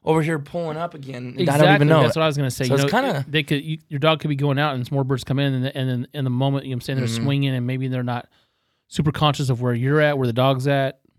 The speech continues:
Speaker 1: That's why you
Speaker 2: You
Speaker 1: almost
Speaker 2: know,
Speaker 1: need
Speaker 2: 'cause they're
Speaker 1: that.
Speaker 2: so focused on the bird.
Speaker 1: You almost need that third guy to keep his eye on the,
Speaker 2: Yeah.
Speaker 1: the new shooter. Even with, if you have a good dog, you still
Speaker 2: Just for safety.
Speaker 1: Yeah.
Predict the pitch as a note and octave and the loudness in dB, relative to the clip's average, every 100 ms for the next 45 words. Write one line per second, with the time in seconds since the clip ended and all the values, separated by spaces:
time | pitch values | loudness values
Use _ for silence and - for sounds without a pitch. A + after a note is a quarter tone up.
0 | _ C3+ C3+ C#3+ C#3 C#3 C3+ B2 B2 D3 | _ -10 -4 0 4 4 4 2 2 2
1 | C3+ B2 - F3+ - D#3+ C#3+ C#3+ A#2+ B2 | 4 4 4 0 0 -2 -2 -4 -4 -4
2 | D3 B2+ A#2+ - _ _ _ _ - A3 | -2 -2 -6 -12 _ _ _ _ 2 4
3 | G3+ E3+ E3+ E3 D#3 D3 - E3 D#3 C#3+ | 4 2 2 4 4 2 4 4 4 4
4 | D3 C#3+ C#3+ C3+ C#3+ C#3+ C3+ C#3 C3+ C3 | 4 6 4 2 -2 0 0 0 0 0
5 | C3 C#3 C#3 - A2 C3+ C#3 B2 C#3+ B2 | -2 -4 -6 -8 -6 0 0 0 0 0
6 | B2 B2 - - F3+ F#3+ F3+ D#3 - _ | 0 -4 -12 -2 0 2 2 2 0 _
7 | _ - D3+ D3 D3 C3+ C3+ G#3+ C#3+ - | _ -14 2 4 4 2 0 0 -4 -6
8 | B2+ - C3 A#2 - _ _ _ _ _ | -8 -6 -6 -6 -14 _ _ _ _ _
9 | _ - F3+ - A#2 - G#2 G#2 G#2 G#2 | _ -8 -6 -6 -8 -8 -12 -12 -14 -8
10 | - A#2+ | -2 -2